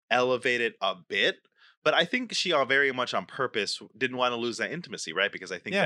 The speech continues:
Speaker 1: that intimacy for the things they're talking about is why even do it, right?
Speaker 2: Yeah, it's
Speaker 1: Like, the
Speaker 2: hard to
Speaker 1: intimacy
Speaker 2: do.
Speaker 1: of being able to get into the room with these four people. So I think she filmed it as,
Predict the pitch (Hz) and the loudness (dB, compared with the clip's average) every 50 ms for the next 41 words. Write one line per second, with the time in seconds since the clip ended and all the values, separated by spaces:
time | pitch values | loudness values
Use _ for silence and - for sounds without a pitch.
0 | 92 85 87 101 101 - - 92 - - 95 90 85 85 87 - _ _ 107 110 | 0 0 -4 -8 -10 -10 -12 -10 -8 -4 -4 -4 -4 -4 -6 -8 _ _ -2 -2
1 | 107 104 98 95 - 107 101 90 92 90 - 107 107 107 113 104 98 92 - - | 0 0 -2 -4 -6 -8 -10 -10 -12 -4 -2 -2 -2 -2 -4 -4 -4 -4 -4 -6
2 | 95 101 92 - - - _ _ _ _ _ _ - 107 110 127 127 127 127 127 | -8 -10 -8 -10 -12 -12 _ _ _ _ _ _ -10 2 4 4 6 6 4 2
3 | 123 120 120 113 113 101 90 87 107 127 113 85 - - _ _ _ 90 101 107 | 0 -2 -4 -4 -4 -6 -4 -2 -2 -2 -2 -2 -8 -14 _ _ _ 0 2 2
4 | 117 127 - _ 170 165 - - - 143 - - 214 247 240 208 214 147 - 139 | 2 0 -2 _ 2 2 2 2 -2 -6 -4 0 0 0 0 0 -4 -2 -2 -2
5 | 104 107 98 95 92 85 - _ 104 104 98 98 95 90 90 - - 92 - - | 0 0 0 0 -2 -4 -8 _ -6 -6 -4 -4 -6 -6 -8 -10 -12 -14 -4 -2
6 | 110 113 107 - 107 104 - 107 92 101 92 95 101 98 92 90 85 90 85 - | -2 0 0 -2 -8 -10 -10 -8 -8 -8 -6 -6 -8 -8 -10 -10 -10 -10 -12 -10
7 | - 90 82 - - 85 80 - 80 - - 120 113 120 - 180 180 - - 151 | -8 -8 -10 -8 -8 -12 -12 -10 -12 -6 -2 -2 -2 0 -2 -4 -4 -4 -4 -4
8 | 127 - 160 170 170 165 170 175 175 - _ - - - - _ _ _ 107 117 | -4 -2 -2 -2 -2 -2 -2 -4 -4 -4 _ -20 -20 -20 -20 _ _ _ -6 -6
9 | 107 - - - | -6 -8 -18 -14